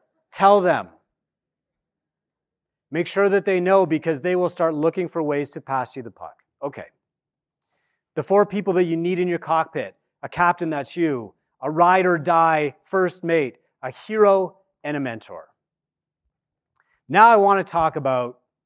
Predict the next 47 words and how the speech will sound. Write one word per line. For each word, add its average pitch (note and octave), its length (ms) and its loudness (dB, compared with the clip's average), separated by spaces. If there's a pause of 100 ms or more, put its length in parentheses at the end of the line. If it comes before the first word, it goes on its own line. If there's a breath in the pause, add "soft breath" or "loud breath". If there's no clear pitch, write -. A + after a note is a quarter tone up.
(420)
your C#3 140 -6
crew. G#2+ 420 -10 (400)
These C#4+ 180 0
are E4 60 0
the C#4+ 120 0
stabilizers G3+ 760 2
on C#3 160 -2
your A#2+ 120 -10
ship. G#2+ 260 -14
These B3 200 -2
are C#4 100 0
the A#3+ 100 -2
things A#3+ 280 0
that F#3 160 -2
keep A#3 220 -8
you G3+ 120 -8
flying A3 420 2
straight F#3+ 520 2 (340 soft breath)
toward F3 340 2
your F#3 80 2
mission. G#3 340 0
So E3+ 160 -4
what G3+ 160 4
I C#4+ 80 8
want C4 240 4
you B3 60 -4
to A3+ 100 -4
do G3+ 460 2 (480)
is E3+ 160 -2
write G#3+ 240 4
down G#3+ 240 2
the G3+ 100 2
names G#3 500 0
of F3+ 200 -2
your F#3 160 2
crew. F#3 400 0 (380)
And G3 180 -2
then A#3+ 120 6
I C#4 120 4
want A3+ 260 2
you G#3 80 -2
to G3 80 2
write F#3 240 2
down D#3+ 360 -2 (180)
their G3+ 260 2
primary G#3 640 2
job. C3 440 0